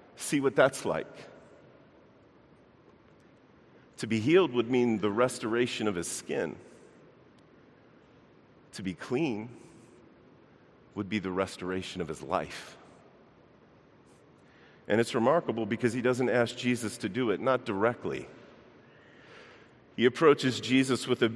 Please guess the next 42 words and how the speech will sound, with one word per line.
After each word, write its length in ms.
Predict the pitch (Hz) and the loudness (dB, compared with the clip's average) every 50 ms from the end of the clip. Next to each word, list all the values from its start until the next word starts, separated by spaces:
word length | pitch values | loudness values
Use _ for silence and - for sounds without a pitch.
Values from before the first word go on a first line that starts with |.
| - - | 0 0
a, 280 | 117 113 95 - 120 | 0 0 2 2 0
a 40 | 120 | 0
beautiful 520 | 107 98 107 123 135 143 135 - - 107 | 0 0 0 2 2 2 2 0 -2 -4
deference, 640 | 98 85 107 95 - - - 95 82 78 - - - | 0 2 2 2 2 0 -2 -4 -4 -4 -6 -8 -2
a 120 | - 113 117 | 0 0 0
very 340 | 107 107 127 127 139 135 | 2 2 2 2 2 2
beautiful 420 | 120 110 113 117 107 110 - - 104 | 0 0 0 0 0 0 -2 -6 -2
deference 500 | 87 110 110 104 - 113 101 95 - - | 2 4 4 4 2 0 -2 -2 -2 0
that 180 | - 107 98 | 2 2 4
I 80 | 110 107 | 4 2
guess 340 | 90 107 135 131 - - - | 2 2 0 0 -2 -4 -2
would 280 | 113 110 101 101 104 - | -2 -2 -2 -4 -6 -2
have 260 | 113 117 107 104 - | 0 2 2 2 0
had 300 | 113 120 120 117 131 - | -2 -2 -2 -2 -2 -2
to 140 | - 120 101 | -2 -2 -2
have 140 | 92 - - | -2 -4 -4
come 300 | - 139 117 123 113 95 | -2 0 0 2 0 -2
because 360 | 95 104 - - 113 104 - | -2 -4 -2 -2 -2 -2 -4
he 100 | - 107 | -4 -6
was 120 | 98 101 | -4 -6
such 300 | - - - 127 - - | -4 -2 -2 -2 -2 -2
an 80 | 107 95 | -2 -2
outsider. 640 | 98 95 - - - 101 107 113 101 85 78 69 - - - - - - - - - - - - - - - - - - - - - - - - - _ - | -2 -2 -2 -2 0 2 2 2 2 -2 -6 -8 -10 -14 -20 -20 -20 -20 -20 -20 -20 -20 -20 -20 -20 -20 -20 -20 -20 -20 -20 -20 -20 -20 -20 -20 -20 _ -4
And 120 | 95 110 | -2 -2
this 120 | 120 - | 0 2
happens 420 | - 160 143 147 - 139 117 - 113 | 4 4 4 6 4 2 -2 -2 -2
a 40 | 107 | 0
lot 280 | 110 127 131 131 117 | 0 2 2 4 2
in 80 | 104 98 | 2 0
the 80 | 98 | 0
Gospels, 460 | 92 113 113 117 117 - - 92 85 - | 2 2 2 2 2 -2 -6 -12 -12 -10
church. 460 | - - 90 87 85 - - - - - - - - 90 | -8 -6 -6 -6 -6 -8 -12 -18 -18 -20 -20 -18 -12 -8
Um, 300 | 87 87 87 85 82 80 82 85 | -6 -6 -6 -6 -8 -12 -12 -12
it 80 | 87 95 | -10 -6
happens 340 | 110 123 113 - 107 85 | -4 -4 -4 -4 -4 -4
a 60 | 87 87 | -4 -4
lot. 400 | 87 90 92 113 104 - - - - - - - - - - - - - - - - - - - - - - - - - | -2 -2 -2 -2 -2 -6 -10 -18 -20 -20 -20 -20 -20 -20 -20 -20 -20 -20 -20 -20 -20 -20 -20 -20 -20 -20 -20 -20 -12 -6
And 140 | 87 98 | -4 -2
you 100 | 107 113 | -2 0
can 100 | 120 113 | 0 -2
just 160 | 95 104 104 98 | -2 -2 -4 -4
read, 460 | 101 107 107 110 110 107 101 104 | -2 -2 0 0 0 -2 -4 -6